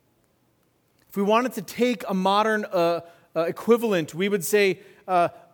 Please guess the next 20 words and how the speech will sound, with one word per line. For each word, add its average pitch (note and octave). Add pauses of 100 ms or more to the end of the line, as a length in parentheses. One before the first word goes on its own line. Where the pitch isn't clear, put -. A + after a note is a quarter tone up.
(140)
the F3
electric A3
chair C#3 (340)
or F3+
the F3+
gallows, F3+
where F3
you'd F3+
be G#3+ (140)
hung A#3+
in E3+
the F3
middle A3
of F#3
town G#3 (480)
for F3
crimes G#3
that F#3+
you F#3
committed, C#3+